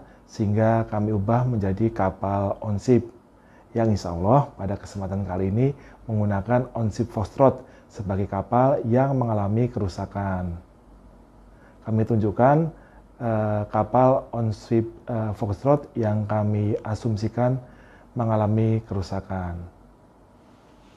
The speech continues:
Ini adalah tampilan dari Onship Foxtrot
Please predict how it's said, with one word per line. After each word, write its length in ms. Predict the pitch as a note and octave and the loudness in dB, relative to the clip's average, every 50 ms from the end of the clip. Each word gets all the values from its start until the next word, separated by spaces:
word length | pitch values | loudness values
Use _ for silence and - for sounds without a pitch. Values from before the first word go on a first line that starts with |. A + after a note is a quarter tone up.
| - - - - - - - - - - - - - - - - - - - - - - - - - - - - - - - - - - - - | -20 -20 -20 -20 -20 -20 -20 -20 -20 -20 -20 -20 -20 -20 -20 -20 -20 -20 -20 -20 -20 -20 -20 -20 -20 -20 -20 -20 -20 -20 -20 -20 -20 -20 -2 4
Ini 160 | B2+ D3 C#3+ | 8 8 10
adalah 240 | C#3 B2 G#2+ G#2 G#2+ | 12 12 12 10 10
tampilan 560 | - A2+ A2 A2+ A2+ A2 A2 - C#3+ C3+ G#2+ | 8 8 8 10 10 10 10 10 10 10 8
dari 360 | G#2 G#2+ G#2 G#2 G#2 G#2 G#2 G#2 - - - - - - - - | 8 10 10 10 10 8 6 6 0 -8 -20 -20 -20 -20 -2 4
Onship 320 | A2+ G#2 F#2+ - A2+ - | 4 4 4 4 0 2
Foxtrot 560 | - A#2 - - - B2 C#3+ D#3+ D#3 - - | 2 0 0 2 6 8 8 8 8 6 -2